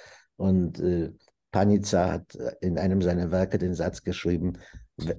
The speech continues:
der Wahnsinn, wenn er epidemisch wird, heißt Vernunft.“ Ein genialer Satz. „Der Wahnsinn, wenn er epidemisch wird, heißt Vernunft.“ Und so betrachtet, ich habe das schon oft gesagt und geschrieben,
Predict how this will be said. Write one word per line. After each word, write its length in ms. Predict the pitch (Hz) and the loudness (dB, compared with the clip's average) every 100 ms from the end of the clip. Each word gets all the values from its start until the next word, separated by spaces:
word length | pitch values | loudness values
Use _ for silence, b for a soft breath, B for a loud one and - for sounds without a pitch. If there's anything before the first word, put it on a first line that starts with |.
| - | 2
der 320 | 104 101 82 | 2 2 2
Wahnsinn, 720 | 104 131 156 131 127 127 139 | 4 6 6 6 4 4 2
wenn 220 | 92 101 | 2 2
er 100 | 101 | 2
epidemisch 880 | 101 95 107 82 87 107 117 110 - | 0 -2 -4 -2 0 2 2 -2 -2
wird, 200 | 98 95 - _ | -2 -2 -4 _
heißt 360 | 90 92 - - | -6 -6 -6 -14
Vernunft.“ 840 | - 98 90 85 82 - - - _ _ _ | -6 -4 -4 -6 -8 -12 -20 -20 _ _ _
Ein 240 | 95 92 95 | -2 0 2
genialer 640 | 107 107 123 139 127 110 | 4 6 6 6 6 6
Satz. 500 | 92 73 - - 98 b b b b _ - | 2 -2 -6 -18 -20 b b b b _ 0
„Der 200 | 98 92 | 2 4
Wahnsinn, 560 | 123 156 160 143 147 | 6 6 6 6 6
wenn 120 | 120 107 | 6 4
er 100 | 98 | 2
epidemisch 680 | 95 95 92 110 113 98 | -2 -2 0 2 2 0
wird, 220 | 90 87 - | -4 -8 -4
heißt 300 | 92 95 - | -4 -4 -8
Vernunft.“ 640 | 95 92 90 87 - - B B B B B | -4 -2 0 -2 -6 -18 B B B B B
Und 140 | - 101 | -4 4
so 160 | 113 | 6
betrachtet, 600 | 147 170 135 123 - 127 | 6 4 4 2 2 0
ich 120 | 104 | 2
habe 100 | 95 | -2
das 100 | - | -4
schon 180 | 92 78 | -6 -4
oft 220 | - 101 | -2 -2
gesagt 300 | 101 82 95 101 | -4 -2 -4 -4
und 160 | 101 85 | -4 -4
geschrieben, 460 | 82 92 117 135 | -4 0 0 0